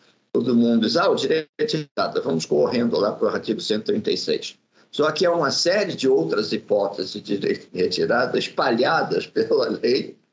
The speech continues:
ah, que são particularmente relevantes. Uma, uma, ah, um ponto importante, ou seja, isso não é, como se brinca, não é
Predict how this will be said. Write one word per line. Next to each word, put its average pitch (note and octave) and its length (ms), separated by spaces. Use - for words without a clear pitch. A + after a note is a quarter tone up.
ah, C3+ 380
que D#3+ 300
são C3 420
particularmente A#2 1080
relevantes. A#2 720
Uma, F3+ 500
uma, C3+ 680
ah, G2+ 400
um C#3 160
ponto A#2 400
importante, - 1000
ou - 60
seja, - 500
isso D3 400
não C#3+ 320
é, C3 320
como A2+ 240
se - 200
brinca, - 580
não C3 380
é B2+ 480